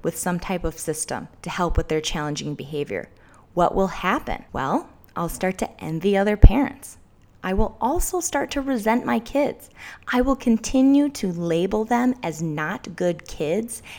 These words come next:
and I will project those feelings and those words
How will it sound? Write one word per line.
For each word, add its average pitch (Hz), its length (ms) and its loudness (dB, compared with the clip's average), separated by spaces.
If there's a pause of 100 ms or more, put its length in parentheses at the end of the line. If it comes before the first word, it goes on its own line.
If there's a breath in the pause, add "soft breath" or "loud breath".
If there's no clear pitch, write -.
(140 loud breath)
and 180 80 2
I 185 100 4
will 165 140 4
project - 680 2
those 175 300 0
feelings 185 720 -2
and 185 180 2
those 170 240 2
words 156 540 0